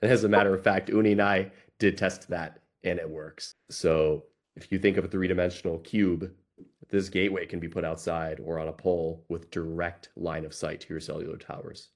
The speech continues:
and you will have the best possible experience there,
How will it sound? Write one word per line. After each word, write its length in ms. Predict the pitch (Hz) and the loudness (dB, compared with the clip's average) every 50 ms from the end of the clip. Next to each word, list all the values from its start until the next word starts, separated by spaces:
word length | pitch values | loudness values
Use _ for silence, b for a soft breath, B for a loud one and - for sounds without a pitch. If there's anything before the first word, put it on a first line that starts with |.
| _ - | _ -16
and 140 | - 82 82 | -12 -10 -8
you 80 | 87 | -6
will 180 | 87 90 82 80 | -6 -6 -6 -6
have 280 | 82 80 78 76 76 - | -6 -6 -8 -8 -6 -4
the 260 | 98 95 95 95 95 - _ _ _ | -4 -2 -2 -4 -6 -10 _ _ _
best 420 | - - - - - - - - - _ _ | 2 2 2 0 -10 -14 -16 -16 -20 _ _
possible 440 | - 95 78 73 - 98 85 78 - | -8 -8 -8 -8 -8 -8 -8 -8 -8
experience 580 | - - - - 92 - 50 - - - - | -10 -10 -8 -8 -6 -6 -8 -8 -10 -14 -12
there, 300 | - - - - - - | -8 -8 -8 -8 -8 -12